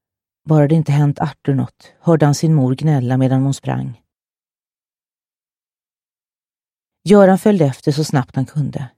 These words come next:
Modern hade sparkat av sig trätofflorna och sprang barfota. Han såg henne hålla upp sina kjolar och kunde se de bara fötterna och vristerna. Vad hade hänt?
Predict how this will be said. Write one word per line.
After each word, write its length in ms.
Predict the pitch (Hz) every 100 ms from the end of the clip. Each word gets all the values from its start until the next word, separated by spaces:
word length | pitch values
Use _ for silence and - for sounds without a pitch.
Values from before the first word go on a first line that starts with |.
| _ _ _ _ _ _ _ _ -
Modern 320 | 175 143 151
hade 160 | 156 147
sparkat 420 | - 156 156 160
av 100 | 143
sig 140 | 151
trätofflorna 840 | - 165 143 - 135 - 147 143 143
och 80 |
sprang 340 | 143 - 131 127
barfota. 640 | 147 117 - 139 - 135 _ _ _ _ _ _ _
Han 140 | - 170
såg 200 | 185 175
henne 120 | 175
hålla 180 | 175 175
upp 140 | 165
sina 220 | - 170
kjolar 400 | 160 190 147 135
och 80 | 139
kunde 220 | - 160
se 300 | 151 190 175
de 160 | 160 165
bara 280 | 180 143 143
fötterna 640 | - 131 _ - 139 135 -
och 100 | 143
vristerna. 520 | 156 - - 135 151 _ _ _ _ _ _ _ _ _ _ _ _ _ _
Vad 100 | 143
hade 120 | 147
hänt? 520 | 160 214 165 131 _